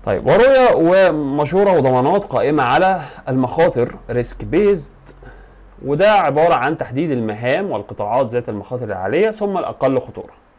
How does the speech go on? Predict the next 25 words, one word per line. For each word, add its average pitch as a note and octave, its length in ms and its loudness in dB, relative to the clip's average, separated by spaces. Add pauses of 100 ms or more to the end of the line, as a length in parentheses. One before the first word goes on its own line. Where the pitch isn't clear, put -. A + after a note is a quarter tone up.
(360)
وده C#3+ 140 -8
طبعًا C3+ 300 -4
هنبقى A#2+ 260 -10
نشوفه - 260 -16
قدام. D#3 300 -6 (340)
فهم A#3+ 300 0
بيعملوا G#3 320 0
حاجة F#3+ 260 -2
اسمها F#3 440 -4 (120)
risk - 560 -6
مابينج، A2+ 440 -4 (1000)
تمام؟ C3+ 320 -6
مصطلح C#3+ 420 -4
مرتبط B2 360 -6
أكتر B2+ 260 -6
بإدارة A2+ 420 -4
المخاطر، B2 420 -2
risk A#2+ 240 -6
management، D3 460 -6 (840)
وهو E3+ 340 4
إن E3 240 2
هو E3 140 4
بيعمل، D#3+ 400 0 (120)
آه، A#2+ 180 2
probability C3 760 -2